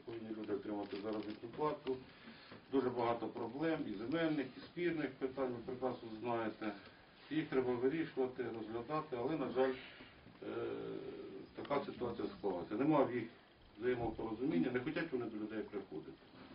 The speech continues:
Мало того, е, друге питання, яке повинно було, я б хотів поставити на сесії,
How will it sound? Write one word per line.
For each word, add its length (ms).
Мало 300
того, 440
е, 40
друге 240
питання, 460
яке 280
повинно 300
було, 260
я 100
б 40
хотів 280
поставити 580
на 140
сесії, 400